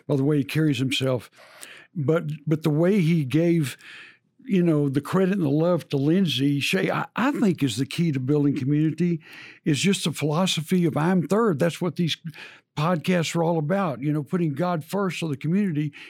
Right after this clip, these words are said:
is centered around the Lord. We talk like Jesus was there, n-,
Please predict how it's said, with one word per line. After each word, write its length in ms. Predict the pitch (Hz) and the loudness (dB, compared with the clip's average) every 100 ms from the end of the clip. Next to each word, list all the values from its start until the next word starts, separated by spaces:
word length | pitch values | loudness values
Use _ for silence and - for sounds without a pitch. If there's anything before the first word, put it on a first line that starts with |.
| - | -6
is 140 | 156 | -2
centered 380 | - 170 160 170 | 0 2 2 0
around 480 | 160 143 139 151 151 - - - | -2 0 0 0 -2 -6 -20 -10
the 100 | 170 | -2
Lord. 500 | 175 208 226 151 113 - - | 0 2 0 0 -4 -12 -8
We 140 | 196 156 | -2 -2
talk 400 | - 170 185 185 | 0 -2 -2 -2
like 220 | 190 196 | -4 -4
Jesus 480 | 123 156 156 156 - | -2 -2 -2 -4 -4
was 200 | 151 113 | -4 -2
there, 300 | 165 214 147 | 0 0 -2
n-, 120 | 127 | -4